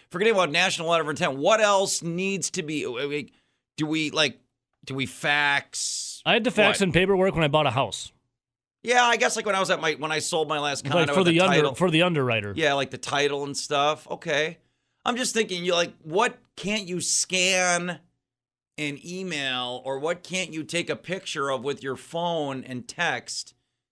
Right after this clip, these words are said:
Speaker 1: that, like, what pr-, is there's, there can't be any purpose still to a fax machine.
Speaker 2: I don't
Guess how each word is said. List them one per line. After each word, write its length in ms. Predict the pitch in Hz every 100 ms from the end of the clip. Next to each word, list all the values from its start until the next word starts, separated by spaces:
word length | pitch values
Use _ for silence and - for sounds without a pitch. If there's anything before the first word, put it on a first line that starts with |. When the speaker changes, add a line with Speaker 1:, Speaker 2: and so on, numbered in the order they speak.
| _ _
Speaker 1:
that, 220 | 135 127
like, 260 | 147 147 127
what 480 | 135 202 - 120 -
pr-, 220 | - 151
is 180 | 165 117
there's, 280 | 175 151 135
there 120 | 185
can't 280 | 185 226 214
be 100 | 190
any 140 | 170
purpose 460 | - 180 185 170 180
still 180 | 180
to 120 | 170 131
a 40 |
fax 360 | - 240 294 -
machine. 380 | 101 - 90 - _
Speaker 2:
I 60 | 170
don't 220 | 180